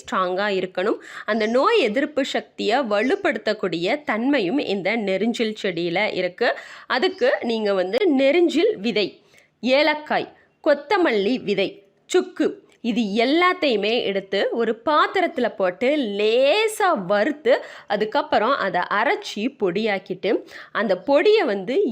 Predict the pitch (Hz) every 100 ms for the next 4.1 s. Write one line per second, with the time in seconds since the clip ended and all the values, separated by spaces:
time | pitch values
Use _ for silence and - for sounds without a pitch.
0 | 202 226 254 381 403 392 311 214 196 190
1 | 214 392 202 233 240 302 262 196 269 -
2 | 196 226 262 453 - - 233 285 440 427
3 | 254 254 - 285 277 220 185 - 247 190